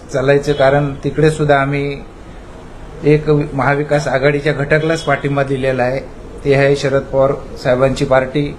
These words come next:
एनसीपी आणि जितेंद्र आव्हाड साहेबांशी माझं बोलणं झालेलं आहे.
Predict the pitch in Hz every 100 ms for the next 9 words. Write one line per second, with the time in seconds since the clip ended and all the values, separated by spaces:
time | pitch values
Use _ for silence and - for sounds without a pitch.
0 | - 135 135 147 147 143 143 - - -
1 | - - - - - - - - - -
2 | 135 131 147 151 151 147 139 147 147 135
3 | 135 147 139 131 127 127 135 156 147 139
4 | 131 120 110